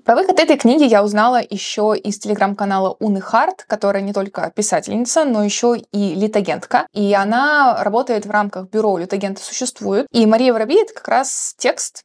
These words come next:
и писатель, автор, с которым Уна работала, предлагая в различные издательства. Уже на этапе анонса в канале Уны меня книга очень заинтересовала, потому что, объективно говоря, нечасто авторы берут древний мир, не Грецию,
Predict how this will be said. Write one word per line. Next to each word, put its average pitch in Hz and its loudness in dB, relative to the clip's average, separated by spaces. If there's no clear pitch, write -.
и 202 -6
писатель, 214 -2
автор, 220 -2
с - -8
которым 226 -4
Уна 220 -4
работала, 233 -2
предлагая 202 0
в 196 -10
различные 190 -8
издательства. - -6
Уже 233 2
на 294 2
этапе 240 2
анонса 202 -6
в 190 -14
канале 202 -4
Уны 302 -2
меня 233 0
книга 220 -2
очень 202 -2
заинтересовала, 214 0
потому 220 2
что, 220 -6
объективно 208 -4
говоря, 190 2
нечасто 226 -2
авторы 254 -2
берут 208 -4
древний 190 -4
мир, 349 0
не 190 -2
Грецию, 320 0